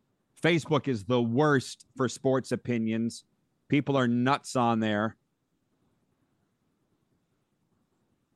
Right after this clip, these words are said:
Um, I don't know. I don't know what the heck they're, at least they're here watching. That's the main thing. Oh, Vancouver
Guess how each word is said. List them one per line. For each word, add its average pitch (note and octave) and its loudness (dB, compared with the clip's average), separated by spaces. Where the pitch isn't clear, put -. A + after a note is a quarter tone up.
Um, A2+ 0
I C#3 0
don't B2 2
know. G#2 -2
I G#2+ -4
don't F#2 -8
know F2 -12
what F2 -12
the F2 -12
heck E2+ -14
they're, E2+ -10
at G3+ 2
least C4+ 2
they're F3 2
here C3+ 4
watching. F#2 -2
That's A2 -4
the G2 -6
main F2+ -8
thing. E2+ -14
Oh, F3 2
Vancouver G3+ 2